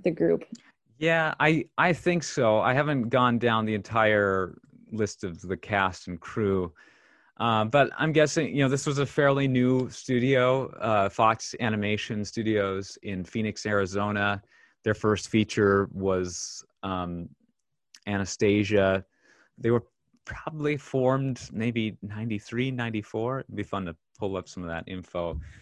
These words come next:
Speaker 2: Um, but yeah, they, they only released three feature films, two of which were theatrical. Uh, and then apart from that, they did some T V and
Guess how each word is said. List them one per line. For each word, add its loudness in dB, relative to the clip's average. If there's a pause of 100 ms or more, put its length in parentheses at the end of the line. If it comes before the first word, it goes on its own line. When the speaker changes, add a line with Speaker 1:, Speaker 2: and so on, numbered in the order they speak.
(420)
Speaker 2:
Um, -4 (180)
but 2
yeah, 2
they, 2
they 0
only -2
released -4 (540)
three 0
feature 0
films, 0
two 2
of -6
which -4
were -2 (360)
theatrical. -2 (640)
Uh, -4
and -4
then -2 (180)
apart 2
from -2
that, 2
they 0
did -2
some -10
T -6
V -2
and -6